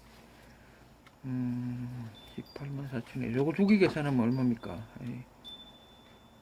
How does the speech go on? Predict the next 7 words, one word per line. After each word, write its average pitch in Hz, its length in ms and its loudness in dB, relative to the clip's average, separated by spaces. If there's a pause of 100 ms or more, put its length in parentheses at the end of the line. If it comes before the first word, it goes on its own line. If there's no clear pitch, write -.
(460)
아, 135 420 -12
계산이 139 440 -8
안 131 120 -8
나오네. 135 340 -6 (880)
참 - 180 -6
어렵다. 131 400 -8 (200)
사십만. 160 560 -2